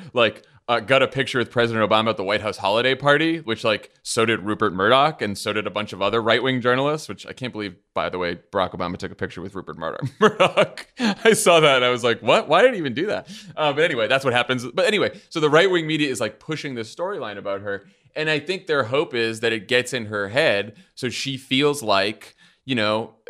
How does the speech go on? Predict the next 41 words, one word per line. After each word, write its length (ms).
maybe 380
she'll 200
still 180
be 80
tough 200
on 140
Trump, 300
but 80
she 80
has 140
to 100
be 80
tough 240
on 120
Joe 140
Biden 320
too. 300
Now, 140
I 100
don't 100
know 120
if 80
that 180
will 140
work. 260
I 80
think 160
Kristen 260
Welker 300
is 200
an 200
outstanding 580
journalist 460
and 100
she'll 120
be 140
a 40
great 240
moderator, 540
but, 280
um, 480